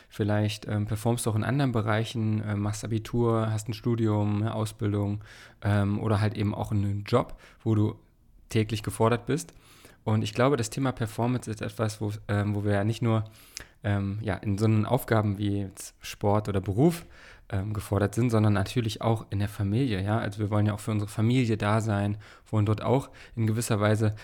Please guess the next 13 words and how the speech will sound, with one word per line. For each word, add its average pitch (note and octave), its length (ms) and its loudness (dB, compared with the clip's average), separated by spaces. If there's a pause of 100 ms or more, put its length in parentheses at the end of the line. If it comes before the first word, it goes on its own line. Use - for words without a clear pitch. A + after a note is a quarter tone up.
(100)
Leistung A2+ 440 2
bringen, G#2 220 -2
indem G#2 240 0
wir G#2+ 120 -2
einfach G#2 300 -6
präsent G#2+ 480 -2
sind, G#2 220 -2
indem G2+ 280 -2
wir G#2+ 140 -4
achtsam A2 400 -2
sind, G2+ 180 0
indem G2+ 200 0
wir G#2 200 0